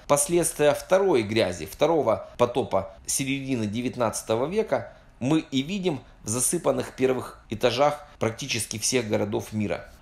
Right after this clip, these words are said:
Остается только один важный вопрос. Почему сегодня эту глину мы видим только в городах,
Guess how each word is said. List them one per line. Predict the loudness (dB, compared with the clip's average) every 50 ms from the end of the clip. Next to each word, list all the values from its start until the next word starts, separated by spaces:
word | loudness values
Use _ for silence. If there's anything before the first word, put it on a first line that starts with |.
| -20 -14 -6 -4
Остается | -2 -2 0 0 -2 0 0 -2 -2 -4 -6 -4
только | -2 0 0 0 0 -2 -4
один | 0 0 0 0 0 -2 0 2
важный | 2 2 2 0 -2 -2
вопрос. | -2 -2 -2 -2 -4 -4 -6 -10 -16 -20 -20 -20 -8 -2
Почему | 0 0 0 0 0 0 0 0
сегодня | -2 -2 -4 -2 0 0 0 0 0 -2 -6 -6 -8 -4 0
эту | 2 2 2 2 0
глину | -4 -2 -2 -2 0 0 -2 -2 -4 -8 -16 -20 -8 -4
мы | 0 0 0
видим | 0 -2 -2 -2 -2 -4 -4
только | -2 2 2 2 2 2 0 -2 -4
в | 0 0
городах, | 2 2 2 2 2 2 0 0 -2 -8 -16